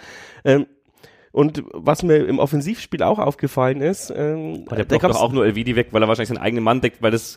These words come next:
Speaker 2: immer diese Formationen sind quasi bei der Ecke. Also die
Speaker 1: Ja.
Speaker 2: haben ja auch einen Plan. Und
Speaker 1: Ja.
Speaker 2: der hat in dem Fall halt funktioniert. Dass der eine Spieler quasi den Pokalfer irgendwo im Weg von Elvedi lockt oder sonst irgendwie. Weiß ich nicht. Oder war das alles Zufall? Ich hab's, so genau hab ich mir nicht angeschaut, die
Speaker 1: Ja,
Speaker 2: Wiederholung.
Speaker 1: äh,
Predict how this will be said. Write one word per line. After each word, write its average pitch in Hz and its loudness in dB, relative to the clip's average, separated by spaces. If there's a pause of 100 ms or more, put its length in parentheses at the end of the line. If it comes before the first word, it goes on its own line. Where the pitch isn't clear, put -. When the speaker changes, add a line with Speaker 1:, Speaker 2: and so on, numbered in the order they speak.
Speaker 2:
immer 131 2
diese 123 2
Formationen 131 0
sind 135 -4
quasi 127 2
bei 120 -4
der 117 2
Ecke. 127 -2
Also 117 0 (440)
die - -4
Speaker 1:
Ja. 139 6
Speaker 2:
haben 180 4
ja 202 6
auch 151 0
einen 139 0
Plan. 117 2
Und - -12
Speaker 1:
Ja. 123 0
Speaker 2:
der 113 0
hat 127 2
in 127 0
dem 120 -2
Fall 123 0
halt 117 0
funktioniert. 117 -6 (400)
Dass - -4
der 120 4
eine 135 2
Spieler 139 0
quasi 127 2
den 123 -4
Pokalfer 139 0
irgendwo 139 0
im 127 0
Weg 131 0
von 135 -6
Elvedi 131 2
lockt 127 0
oder 113 0
sonst 131 -2
irgendwie. 87 -6 (380)
Weiß 110 4
ich 101 -4
nicht. 92 -6
Oder 110 2
war 110 6
das 107 2
alles 101 2
Zufall? 98 -2
Ich - -8
hab's, - -10
so 127 -6
genau 135 2
hab 127 4
ich 120 -4
mir 123 -4
nicht 120 -6
angeschaut, 101 -4
die 90 -8
Speaker 1:
Ja, 151 4
Speaker 2:
Wiederholung. 95 -2
Speaker 1:
äh, - -6